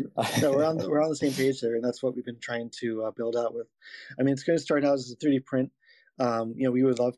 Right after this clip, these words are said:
Speaker 1: to, uh, build it into a toy line at some point. Um, that's kind of the, the phase two that we're looking into ways to, um,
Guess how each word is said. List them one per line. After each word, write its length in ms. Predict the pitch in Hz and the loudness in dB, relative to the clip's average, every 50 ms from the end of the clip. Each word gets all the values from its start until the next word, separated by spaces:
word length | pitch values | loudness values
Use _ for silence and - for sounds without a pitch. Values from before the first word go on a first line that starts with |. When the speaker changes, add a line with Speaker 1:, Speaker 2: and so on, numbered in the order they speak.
| - - | -4 0
Speaker 1:
to, 420 | 131 127 123 123 123 120 120 120 - - | 2 4 6 6 6 4 4 2 0 -4
uh, 300 | 120 117 117 117 117 117 - - _ | -6 -4 -2 -2 -2 -4 -4 -6 _
build 240 | - 139 127 131 131 | 0 0 2 2 2
it 120 | 127 127 - | 2 0 0
into 400 | 127 127 127 - - 127 127 120 | 0 -2 -2 0 0 2 2 2
a 60 | 117 | 2
toy 260 | - - 127 123 127 | 0 0 2 2 2
line 440 | 131 135 135 139 139 139 139 139 143 147 | 4 2 4 4 4 4 4 2 2 2
at 120 | 139 131 | 0 -2
some 220 | - - 139 143 | -2 -2 -2 -2
point. 340 | 135 - - 147 151 156 147 _ _ - - - - - - - - | -2 -2 0 0 0 0 -2 _ _ -20 -18 -18 -18 -18 -10 -4 -2
Um, 360 | 123 123 120 113 117 117 110 - _ _ | 0 2 2 2 0 -2 -6 -10 _ _
that's 220 | - 131 131 127 - | -2 -2 -2 -2 -2
kind 220 | - 151 143 143 | 0 2 4 4
of 80 | 135 131 | 4 4
the, 240 | 135 135 131 131 120 | 6 6 6 6 4
the 80 | 123 | 2
phase 340 | 117 - - 127 127 127 - | 0 2 2 4 4 2 2
two 280 | - - 131 127 131 131 | 0 2 4 4 6 6
that 180 | 127 117 117 | 4 2 2
we're 160 | 120 127 123 120 | 4 4 4 4
looking 360 | 120 123 127 - - 123 120 | 4 2 0 0 0 2 2
into 440 | 123 123 127 - 135 123 123 123 123 | 2 2 2 4 4 6 6 6 6
ways 340 | 123 123 123 127 123 - - | 6 6 6 4 4 2 0
to, 280 | - 123 120 120 120 117 117 | 2 4 6 6 4 4 2
um, 260 | 117 117 113 117 | 2 0 -2 -4